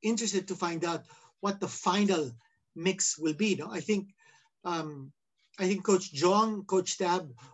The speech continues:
will want a, uh, a fast team, um, loaded with shooters,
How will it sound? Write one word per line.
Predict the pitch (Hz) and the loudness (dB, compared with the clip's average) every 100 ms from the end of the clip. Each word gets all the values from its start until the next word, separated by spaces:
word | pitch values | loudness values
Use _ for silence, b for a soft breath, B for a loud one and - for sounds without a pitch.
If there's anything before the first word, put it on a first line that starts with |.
| b | b
will | 185 180 | 4 4
want | 165 180 180 175 | 4 2 2 -4
a, | 190 160 156 | -4 0 0
uh, | 143 139 - 196 143 127 _ _ _ | -2 -10 -18 -14 -14 -14 _ _ _
a | - | -10
fast | - 226 185 - - | -2 2 2 0 -2
team, | 170 123 117 b b b b b _ | -6 -8 -12 b b b b b _
um, | 160 156 151 143 143 - _ - | -4 -4 -6 -12 -16 -20 _ 0
loaded | 170 208 220 202 | 6 8 8 4
with | 175 | 2
shooters, | - 208 170 185 220 - - | 2 2 4 4 2 -2 -6